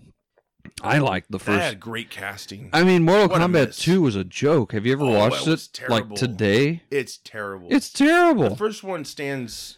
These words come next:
Speaker 2: stands on its own pretty well, I think. Uh, obviously, you're,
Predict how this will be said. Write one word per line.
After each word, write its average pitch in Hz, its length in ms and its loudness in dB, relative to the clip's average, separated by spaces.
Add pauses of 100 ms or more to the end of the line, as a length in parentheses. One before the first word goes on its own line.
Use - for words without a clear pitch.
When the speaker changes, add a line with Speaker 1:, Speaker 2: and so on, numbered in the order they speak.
Speaker 2:
stands 123 400 -10
on 107 180 -8
its 98 140 -14
own 98 260 -8
pretty 98 240 -12
well, 90 320 -12
I 82 120 -12
think. - 500 -18
Uh, 101 60 -8 (120)
obviously, 117 400 -8
you're, 101 300 -10